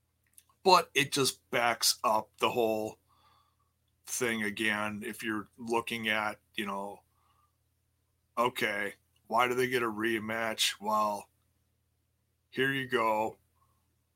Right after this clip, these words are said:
The former champs just beat in a singles match one of the newly crowned tag team champions.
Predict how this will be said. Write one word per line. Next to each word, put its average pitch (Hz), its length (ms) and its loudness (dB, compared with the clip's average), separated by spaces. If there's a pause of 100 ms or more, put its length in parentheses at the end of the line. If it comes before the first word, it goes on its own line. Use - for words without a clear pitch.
(120)
The - 80 -6
former 135 440 2
champs 117 800 0 (240)
just 117 580 0
beat 120 440 0 (1400)
in 127 120 -2
a 113 80 -2
singles 123 460 0
match 113 480 0
one 113 220 0
of 107 160 -6
the 110 180 -2
newly 117 360 -2
crowned 156 640 8
tag 127 320 0
team 123 220 -4
champions. 117 840 -2